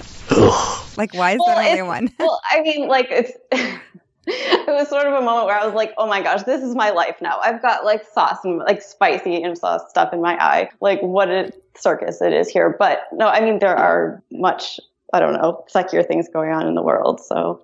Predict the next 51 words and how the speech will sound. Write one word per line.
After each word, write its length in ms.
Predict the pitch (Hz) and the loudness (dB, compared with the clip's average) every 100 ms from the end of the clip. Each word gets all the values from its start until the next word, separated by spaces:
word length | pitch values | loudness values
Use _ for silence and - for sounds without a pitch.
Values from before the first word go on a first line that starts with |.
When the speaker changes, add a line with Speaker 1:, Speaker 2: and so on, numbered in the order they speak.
| - | -8
Speaker 2:
Yeah. 300 | 180 117 - | -6 -6 -8
Well, 160 | 196 214 | -4 0
it's 340 | 254 247 277 269 | 0 0 0 0
Speaker 3:
<laughs> 20 | |
Speaker 2:
perspective, 760 | 214 196 233 185 - 160 165 | 0 2 0 2 0 0 -2
right? 420 | 196 180 190 190 - | 0 2 2 -2 -2
Speaker 3:
Yeah, 60 | 247 165 196 | 0 2 2
Speaker 2:
Yeah. 220 | 190 156 | 2 0
Speaker 3:
it's 100 | 170 | -2
fi-, 280 | 220 - 254 | 0 2 0
it's 120 | 247 _ | -2 _
fine. 320 | 240 185 180 | 0 2 2
It 100 | 196 | 0
was 240 | 185 254 262 | 0 -2 -2
just, 400 | 214 - - 254 | 0 0 -4 -2
I 20 | 226 | -2
was 140 | 233 - | -2 -6
just 180 | 208 | -4
trying 240 | - 185 190 | 0 0 2
to 60 | |
think 180 | 208 196 | 0 2
of 160 | 190 185 - - - - _ _ _ - | 0 -2 -8 -20 -20 -20 _ _ _ -2
something 380 | 190 185 185 | 0 2 0
sucky 420 | - - - - - | 2 0 0 0 2
that 160 | - | 2
I 60 | - | 0
did 260 | - - - | 0 -2 0
this 220 | - - | -2 0
week. 380 | - - - _ _ | 0 0 -4 _ _
Speaker 2:
Yeah. 360 | 185 165 131 110 - | 0 2 2 0 -4
Okay, 220 | 220 220 | -4 -2
good. 260 | 190 175 - | -2 -2 -2
So 140 | 208 | 0
your 260 | 196 185 180 | 0 -2 -4
inspired 380 | 185 202 185 160 | -2 2 4 4
action 420 | 143 - - - | 2 -2 -12 -8
from 220 | - 156 | -6 -4
that. 320 | 147 139 - - _ _ - | -6 -6 -10 -14 _ _ -2
Speaker 3:
Oh, 240 | 240 247 - | 2 2 2
I 100 | 220 | 2
think 160 | 247 | 2
it 80 | 233 | 2
was 140 | 220 | 0
a 40 | 233 | 2
reminder 440 | 208 196 175 180 | 2 2 0 0
to 80 | 175 | -4
slow 260 | 180 208 202 | -2 0 2
down 240 | 185 185 | 2 0
and 100 | 180 | -2
try 200 | 180 | 0
to 80 | 175 | 0